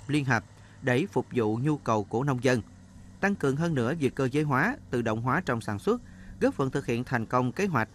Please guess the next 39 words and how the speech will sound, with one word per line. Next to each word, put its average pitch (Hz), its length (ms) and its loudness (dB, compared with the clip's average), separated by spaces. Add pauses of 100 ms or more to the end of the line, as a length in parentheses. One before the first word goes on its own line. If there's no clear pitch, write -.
tái 139 160 0
cơ 131 180 0
cấu 123 280 2
lĩnh 131 220 0
vực 113 180 0
trồng 113 160 0
trọt 107 240 2 (340)
gắn 139 200 2
với 214 100 0
xây 175 180 -2
dựng 110 200 0
nông 123 120 0
thôn 120 180 -2
mới. 151 260 2 (560)
Huyện 139 240 2
sẽ 147 220 0
tập 135 220 0
trung 165 220 0
rà 117 160 2
soát 226 320 -2
quy 170 160 2
hoạch, 117 160 6 (400)
chỉ 139 160 4
đạo 120 300 2
sản 113 220 -2
xuất 240 220 0 (140)
các 214 180 -2
cây 127 140 0
trồng 110 340 0
chủ 123 160 0
lực 120 180 4 (360)
theo 175 100 2
hình 131 160 2
thức 226 220 2
sản 107 200 -2
xuất 247 200 -4
hàng 113 220 0
hóa 123 280 0
tập 104 100 0